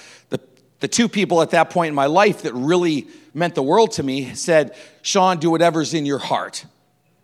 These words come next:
And so I had the blessing from my parents, but not from any of my teachers. They all thought, "Oh, no, what is happening to Sean Foster?" This is the kind of thing I'm talking about. How do you handle going against the grain and being persecuted for it?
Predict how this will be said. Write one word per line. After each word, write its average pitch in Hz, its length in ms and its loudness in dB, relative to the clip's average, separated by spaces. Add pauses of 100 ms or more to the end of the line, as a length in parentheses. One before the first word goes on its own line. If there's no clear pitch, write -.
(220)
And 139 140 -8
so 214 140 2
I 233 120 8
had 202 100 6
the 165 60 2
blessing 170 680 0
from 147 160 -6
my 127 120 -2
parents, 107 500 -8 (480)
but - 380 2 (220)
not 214 360 2
from 214 140 -4
any 185 160 -4
of 160 60 -6
my 147 120 -4
teachers. 202 760 -2
They 175 160 2
all 156 260 4
thought, 143 400 2
"Oh, 151 540 2
no, 123 560 2
what 113 320 -2
is 139 120 -8
happening 123 440 -4
to 113 100 -14
Sean 120 280 -6
Foster?" - 540 -6 (1500)
This 202 120 4
is - 80 -6
the 240 80 -2
kind 220 200 2
of 185 80 0
thing 214 160 -2
I'm 185 120 2
talking 220 340 2
about. 127 300 4 (340)
How 247 220 6
do 269 60 0
you 262 140 4
handle 233 500 4
going 214 360 2
against 214 360 0
the 190 80 0
grain 190 600 -2
and 180 160 -8
being 190 240 -8
persecuted 214 720 -6
for 117 240 -6
it? - 100 -16